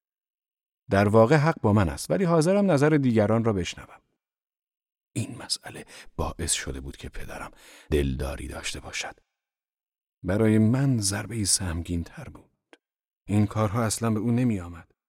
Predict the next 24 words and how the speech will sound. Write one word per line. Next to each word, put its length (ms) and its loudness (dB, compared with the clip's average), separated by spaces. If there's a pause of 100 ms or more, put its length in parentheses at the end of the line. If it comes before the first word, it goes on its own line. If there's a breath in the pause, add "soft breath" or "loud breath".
(180)
او 200 4
نه 100 6
آدمی 440 6
احساساتی 580 0
بود 220 -2 (200)
و 80 0
نه 100 4
مردی 340 4
گرم 260 2
مزاج. 640 -4 (560)
و 60 -2
اگر 220 2
پذیرای 500 2
این 120 6
مسئله 360 2
نمی‌شدم 540 2 (220 loud breath)
که 100 -2
دلدار 520 2
برای 300 2
پدرم 320 -2
فقط 280 -2 (180 loud breath)
حکم 260 -2
پرستار، 760 -2
همدرد 760 -4